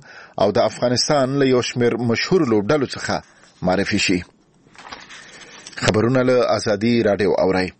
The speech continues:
د امریکا ولسمشر ډانلډ ټرمپ وایي هغه ډاډه دی چې ایران به ډېر ژر له واشنګټن سره خبرو اترو ته مخه کړي. ولسمشر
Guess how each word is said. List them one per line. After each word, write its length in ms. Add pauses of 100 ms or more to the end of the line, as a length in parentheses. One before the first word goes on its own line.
(960)
د 40
امریکا 320
ولسمشر 540
ډانلډ 380
ټرمپ 240
وایي 180
هغه 240
ډاډه 300
دی 120
چې 120
ایران 280
به 100
ډېر 240
ژر 160 (100)
له 40
واشنګټن 580
سره 140
خبرو 300
اترو 240
ته 120
مخه 240
کړي. 160 (520)
ولسمشر 540